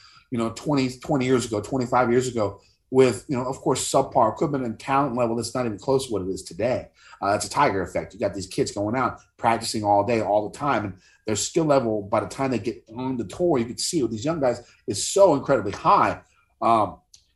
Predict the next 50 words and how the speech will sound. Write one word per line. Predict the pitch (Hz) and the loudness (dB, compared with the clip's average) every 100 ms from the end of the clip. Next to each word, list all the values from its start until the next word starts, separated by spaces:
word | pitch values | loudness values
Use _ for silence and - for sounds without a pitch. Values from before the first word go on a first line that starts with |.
| _ | _
and | 156 | -2
now | 170 160 | 2 2
you, | 180 | 2
you | 190 185 | -4 -4
look | 233 | -4
at | 233 | -4
the | 180 | -6
scores | - 180 156 | 2 6 6
of | 123 | 6
the | 120 | 4
Open | 120 113 | 2 0
Championship | - 123 110 87 | -4 -4 -6 -10
for | 95 | -4
the | 104 | 0
last, | 110 104 - | 2 0 -2
I | 104 | -6
guess, | 107 - | -6 -2
seven | 120 101 | -2 -2
years. | 101 98 80 - _ _ _ _ _ _ _ _ _ _ - | -4 -6 -8 -14 _ _ _ _ _ _ _ _ _ _ -2
Uh, | 107 | 0
two | 160 | 2
thousand | 156 139 127 | 4 4 2
fourteen, | - 135 135 131 110 | 0 0 0 -4 0
Rory | 127 123 | 2 2
won | 120 107 | 0 -4
at | |
seventeen | 95 - 110 113 - 101 | -6 -2 0 -2 -6 -6
under. | 95 87 80 _ _ - | -6 -6 -8 _ _ -2
Zach | 120 113 | 0 0
Johnson | 135 123 120 110 104 | 2 0 0 -6 -8
won | 110 107 | -6 -6
at | 90 | -4
fifteen | 127 104 - 101 | -6 -6 -8 -6
under. | 90 80 76 - _ _ | -6 -6 -10 -16 _ _
Henrik | - 120 110 | -2 -2 -2
Stenson | - 135 120 123 | -4 -4 -2 -4
won | 113 | -4
at | 87 | -6
twenty | - - 123 127 113 | -12 -6 -4 -2 -2
under. | 87 73 71 _ _ - | -4 -6 -14 _ _ -12
Spieth | - - 156 135 | -10 -6 -6 -2
won | 131 | -2
at | 101 - | -2 -6
twelve | - - 123 120 113 | -14 2 6 6 4
under. | 90 76 67 _ _ _ | -2 -6 -14 _ _ _
Molinari | 123 135 139 147 135 120 | 0 2 4 4 4 2
at | 101 | -2
Carnoustie | 127 123 123 135 - 110 | -2 0 0 -2 -4 -6
won | 107 | -6
at | 107 | -6